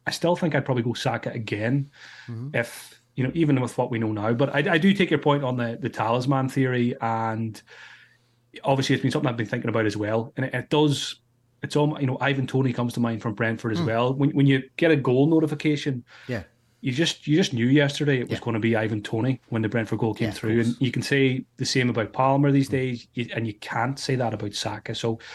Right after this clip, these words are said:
Speaker 1: certainly one to keep in mind going forward, um, with our picks and with our captains.
Speaker 2: Yeah, definitely. I mean, that's why on this talisman list, I did have Bowen there, even though West Ham aren't a very attacking side. I do think I was, well, I was quite surprised yesterday when I saw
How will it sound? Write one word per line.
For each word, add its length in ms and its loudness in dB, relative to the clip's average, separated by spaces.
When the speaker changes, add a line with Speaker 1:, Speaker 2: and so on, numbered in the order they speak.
Speaker 1:
certainly 300 4
one 180 4
to 80 -6
keep 180 0
in 80 6
mind 240 2
going 180 0
forward, 500 -4
um, 320 -2
with 140 -4
our 80 -4
picks 280 -12
and 100 -4
with 100 -6
our 60 -8
captains. 460 -12
Speaker 2:
Yeah, 240 4
definitely. 540 -2
I 80 -2
mean, 160 -4
that's 260 -4
why 200 0
on 120 -2
this 140 -4
talisman 340 -4
list, 140 -8
I 60 -2
did 160 -6
have 160 -6
Bowen 320 -2
there, 100 -6
even 180 -6
though 100 -2
West 200 -4
Ham 160 -6
aren't 240 -6
a 20 -12
very 260 -6
attacking 480 -10
side. 580 -10
I 60 -6
do 260 0
think 320 -4
I 60 -4
was, 360 -6
well, 140 -4
I 40 2
was 120 -4
quite 240 -4
surprised 920 -4
yesterday 600 -10
when 160 -8
I 40 -6
saw 380 -4